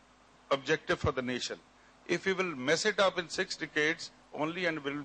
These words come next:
bring it to ruin, that will be, uh, also, that will be a tragedy of sorts, and it will become like a Greek tragedy.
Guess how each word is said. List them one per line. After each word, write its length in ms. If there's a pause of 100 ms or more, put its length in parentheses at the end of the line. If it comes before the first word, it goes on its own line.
bring 180
it 140
to 100
ruin, 400 (420)
that 180
will 140
be, 340 (480)
uh, 440
also, 540
that 220
will 80
be 100
a 60
tragedy 420
of 140
sorts, 440 (440)
and 240
it 160
will 120
become 400
like 200
a 40
Greek 300
tragedy. 460